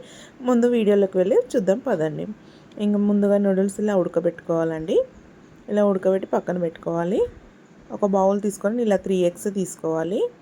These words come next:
ఇలా త్రీ ఎగ్స్ తీసుకొని ఒక బౌల్‌లో వేసుకోవాలి.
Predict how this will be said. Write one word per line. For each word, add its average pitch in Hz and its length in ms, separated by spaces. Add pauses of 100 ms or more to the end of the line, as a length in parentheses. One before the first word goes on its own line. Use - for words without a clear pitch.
(520)
ఇలా 196 140 (100)
త్రీ 190 120 (120)
ఎగ్స్ 180 200 (120)
తీసుకొని 175 440
ఒక 180 180
బౌల్‌లో 170 400
వేసుకోవాలి. 160 680